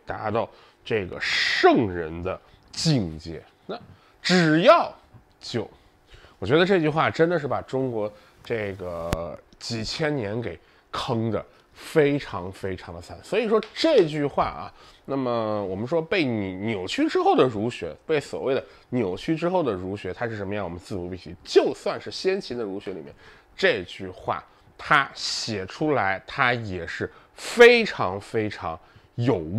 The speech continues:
问题的。当然了，这句话它能够流传甚广啊，那是因为这个很多的人，很多的这个知识分子、读书人，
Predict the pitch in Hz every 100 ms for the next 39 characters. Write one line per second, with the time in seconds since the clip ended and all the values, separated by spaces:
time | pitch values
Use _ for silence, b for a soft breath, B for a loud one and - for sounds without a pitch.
0 | 143 226 123 90 - - 78 80 - -
1 | 202 254 262 - b b b - 233 240
2 | 247 156 - 220 208 135 143 165 143 104
3 | 113 147 117 113 127 - - - 247 175
4 | 117 90 - 104 b b b 156 131 -
5 | 120 131 139 131 135 B - 185 143 113
6 | 107 104 - 90 117 226 170 90 78 -
7 | _ - 98 117 185 151 143 117 175 180
8 | 147 160 120 87 104 123 - 165 98